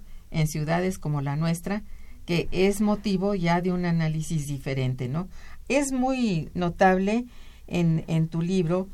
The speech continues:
y hay que señalar, el marco teórico que has utilizado para realizar esta investigación.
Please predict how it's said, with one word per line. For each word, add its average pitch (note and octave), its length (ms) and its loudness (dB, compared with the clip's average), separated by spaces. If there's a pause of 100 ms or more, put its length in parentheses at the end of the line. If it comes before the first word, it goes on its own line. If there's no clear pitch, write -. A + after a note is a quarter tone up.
(320)
y D#3 140 2
hay D#3 100 6
que F3 120 -2
señalar, E3+ 580 2 (360)
el F3+ 260 2
marco A3+ 400 2
teórico G3+ 460 0
que F#3 100 -2
has F#3+ 140 0
utilizado F3 600 -2
para D#3+ 180 2
realizar D3+ 420 -2
esta D#3+ 200 -2
investigación. E3+ 840 0